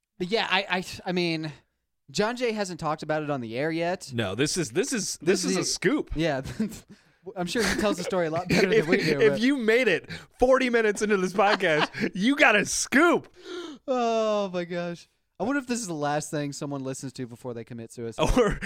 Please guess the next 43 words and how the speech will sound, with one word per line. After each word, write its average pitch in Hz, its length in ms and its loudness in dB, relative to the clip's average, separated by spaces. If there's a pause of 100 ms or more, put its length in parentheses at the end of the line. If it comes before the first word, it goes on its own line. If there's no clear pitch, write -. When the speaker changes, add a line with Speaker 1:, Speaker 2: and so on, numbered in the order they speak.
(140)
Speaker 2:
or 220 260 4
yeah, 175 360 2
last 165 340 2
thing, 170 220 0
or, 139 300 2
like, 120 300 -2 (200)
what 170 200 2
if 190 200 -2
this 160 200 -2
is 147 140 -4
why 123 240 0
people 123 280 -4
stop 113 280 0
listening 117 380 -2
to 120 60 -2
the 117 100 -6
John 160 320 -2
Jay 180 160 -2
and 160 100 -2
Rich 160 300 -4 (100)
show? 240 180 -2 (160)
Speaker 1:
Our 247 160 2
ratings 202 460 0
just 185 140 0 (100)
Speaker 2:
<laughs> 254 120 4
Speaker 1:
plummet. 180 340 0 (360)
Oh, 302 360 4
oh 339 240 2
no, 294 220 2
this 240 200 -2
is 226 120 -4
good. 247 280 0 (140)
Which 233 160 -4
segues 240 840 -2 (160)
into 190 360 -6
our 175 260 -2 (140)
number 165 400 0
one. 127 400 -2 (140)
Speaker 2:
Number 143 640 2
one. 87 580 -4
Speaker 1:
Number 196 360 0
one, 196 480 0
uh, 131 560 -2